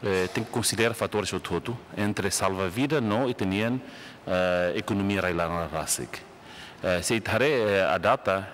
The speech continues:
itare ia parte rua, parte da maca, eh, parte, eh, oferta, parte da maca, par-, parte demanda, ba, eh, necessidades de tenian, moros loro nian. Para ir nian, precisa a gestão de bem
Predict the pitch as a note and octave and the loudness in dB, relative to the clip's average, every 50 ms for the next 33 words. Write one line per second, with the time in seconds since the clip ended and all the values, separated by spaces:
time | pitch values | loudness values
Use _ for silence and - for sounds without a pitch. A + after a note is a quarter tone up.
0 | - - - G#2+ G#2 - G2+ F#2+ G2 G#2 A2+ B2 B2+ A#2 F2 A2 G#2 G#2+ G#2+ G#2 | -14 -8 -6 -6 -4 -2 0 2 4 4 4 4 2 0 0 2 2 4 4 4
1 | G#2 - E2+ - - - - G#2 G#2 G2 - G#2+ F#2+ F2+ E2+ D#2+ D#2+ - G2+ G2+ | 2 0 -4 -10 -10 -4 -2 -2 -2 0 -2 0 0 0 -2 -2 -2 -2 -2 -2
2 | G2 - A2+ A2 G2+ A2 G2+ G2+ F2 - G2+ F#2+ F#2 - - - - - - - | 0 2 2 2 4 2 2 0 0 0 0 -2 -2 -6 -12 -14 -14 -14 -16 -8
3 | - - G2 F#2 F2+ F2 - - F#2 F#2 F2+ - - F#2+ F2+ F2 E2+ E2 E2 - | -4 0 2 2 2 2 0 0 0 0 -2 -2 0 0 2 2 0 -2 -4 -10
4 | - - - - - - F2+ E2+ E2 E2 D#2+ D#2+ - - - G#2 - B2+ C3 C3 | -14 -16 -14 -12 -8 -4 -2 0 0 2 0 0 -2 -2 -4 0 2 4 4 4
5 | - - E3+ D3 - - - G#2 F#2 - G#2+ G#2 G2+ G#2 G#2+ - - G2+ F#2+ F#2 | 2 0 -2 -2 -2 0 0 0 2 2 0 0 0 0 0 -2 -2 -2 -2 -2
6 | F2 - - - F#2 F#2 - G#2+ F#2 E2 G2+ F#2+ G2+ G#2+ G#2 F2+ F2+ E2 D2+ F2+ | -4 -4 -2 -2 -2 0 -2 -4 -2 0 0 0 2 0 2 0 0 0 0 0
7 | F2+ F#2 F#2+ - - - - - - - - - - - - G2 F#2 F2+ F2 F2 | 0 0 -2 -6 -12 -16 -16 -16 -14 -14 -16 -14 -6 -2 0 2 2 2 2 0
8 | E2+ F#2 F#2+ F#2+ G2+ - - G#2+ G2 G2 G2 G2 F2+ F#2 - - E2+ F#2 F#2+ F2+ | -2 -2 0 0 0 0 2 4 4 4 4 2 0 -2 -2 -2 0 0 0 0
9 | E2+ D#2+ F2 F2+ F#2+ F#2+ - G2 G2 F#2 G#2 G#2 G#2 G#2 G#2 G2 E2+ C#2+ - - | -2 -2 -2 -2 0 0 0 0 2 2 2 2 2 2 2 0 0 -2 -6 -12
10 | - - - - - - - - A#2 A2+ A#2+ A2 A2+ C3 D#3 D3 B2+ C3 - F#2+ | -16 -14 -14 -14 -14 -16 -4 0 0 2 2 2 2 0 0 0 0 -2 -4 -2
11 | G#2+ A#2 A#2+ A#2+ A#2 A2+ A#2 A2 G#2+ G#2 - - A2 G#2+ G#2+ G2+ A2 | -2 0 0 0 0 0 0 0 0 0 0 0 0 0 0 0 0